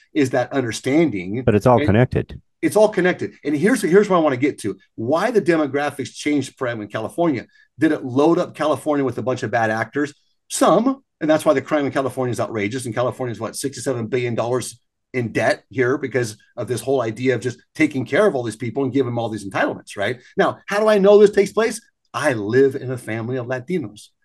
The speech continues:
Speaker 1: And I tell you what, I know people, good friends of mine, that are here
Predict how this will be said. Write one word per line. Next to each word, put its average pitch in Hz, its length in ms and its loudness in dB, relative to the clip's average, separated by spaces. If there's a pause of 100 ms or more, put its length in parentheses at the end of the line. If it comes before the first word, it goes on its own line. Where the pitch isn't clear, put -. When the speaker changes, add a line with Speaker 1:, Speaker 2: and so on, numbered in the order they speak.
(220)
Speaker 1:
And 131 300 0
I 127 160 -2
tell 147 240 -4
you 160 140 4
what, 156 280 2
I 135 200 -2
know 156 240 0
people, 202 500 -4 (380)
good 160 180 8
friends 180 320 0
of 185 100 0
mine, 208 360 -2 (140)
that 123 120 -2
are 117 80 -4
here 226 460 -2